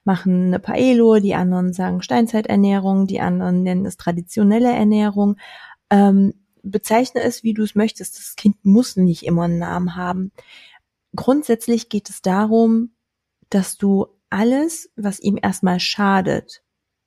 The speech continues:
rauslässt oder so weit, wie es nur geht, reduzierst.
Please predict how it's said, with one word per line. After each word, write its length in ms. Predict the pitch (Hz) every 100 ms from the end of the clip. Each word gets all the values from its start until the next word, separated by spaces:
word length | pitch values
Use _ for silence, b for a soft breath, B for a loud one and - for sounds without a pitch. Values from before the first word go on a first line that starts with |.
| _ 180
rauslässt 840 | 170 160 202 - 277 349 - -
oder 340 | 196 185 196 -
so 300 | 180 185 180
weit, 300 | 190 233 220
wie 120 | 202
es 140 | 196
nur 220 | 185 180 175
geht, 280 | 175 214
reduzierst. 1200 | 240 180 180 180 175 - - 202 311 - - _